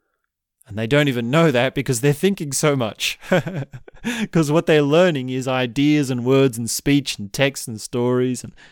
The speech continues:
and all the rest of it, right? That's, that's, that's the irony, is there, that, that,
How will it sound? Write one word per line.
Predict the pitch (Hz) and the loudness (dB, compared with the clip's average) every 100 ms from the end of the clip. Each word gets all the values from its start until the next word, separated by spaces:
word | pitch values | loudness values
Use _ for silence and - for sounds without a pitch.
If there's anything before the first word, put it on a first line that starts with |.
| _ _ _ - | _ _ _ -8
and | 113 | -2
all | 123 117 | 0 2
the | 110 | 2
rest | 143 143 123 | 2 2 -4
of | 95 | -8
it, | - - _ - | -16 -20 _ -8
right? | 104 131 139 | -4 -4 -4
That's, | 143 139 - | -2 -2 0
that's, | 135 135 - - 156 - | -2 -2 -8 -16 -14 -2
that's | 156 - | -2 -2
the | 165 - | -6 -4
irony, | 127 131 151 147 110 101 | 0 2 4 2 -4 -8
is | 113 104 | -12 -6
there, | 120 117 - _ _ _ _ _ _ | -4 -4 -6 _ _ _ _ _ _
that, | 160 - 151 | -8 -8 -10
that, | 165 | -16